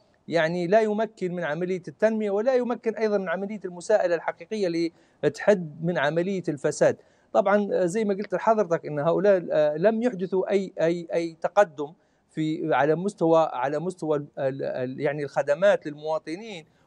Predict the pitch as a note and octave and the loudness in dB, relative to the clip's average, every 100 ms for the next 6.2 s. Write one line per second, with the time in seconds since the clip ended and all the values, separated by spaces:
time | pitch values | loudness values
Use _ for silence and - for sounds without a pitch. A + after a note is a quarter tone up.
0 | - D3+ E3 A#3+ A#3+ A3 G#3+ G3 F#3+ F#3 | -2 2 6 4 4 0 0 0 0 0
1 | E3 E3 A#3 A#3 F#3+ F#3 A3 - - F3+ | 0 0 0 -2 0 0 0 0 0 0
2 | G3 A3+ G#3+ F#3+ F#3+ G#3 F#3+ E3+ F#3+ F3 | 2 0 2 2 2 4 2 2 0 0
3 | E3+ E3 G#3 G#3 F#3+ E3+ G3 G3 B2+ A2+ | 0 2 4 4 2 -2 0 0 -4 -8
4 | B2 F#3+ - F3 F#3 F#3+ C#4 D#4 D4+ B3 | -12 -12 -6 -2 0 0 -2 -4 -4 -4
5 | B3+ A3 G#3 F#3+ F#3+ A3+ G#3 G#3+ A3+ G3 | -2 0 -2 -6 -6 -4 -2 -4 -4 -4
6 | F3+ F#3 | -4 -8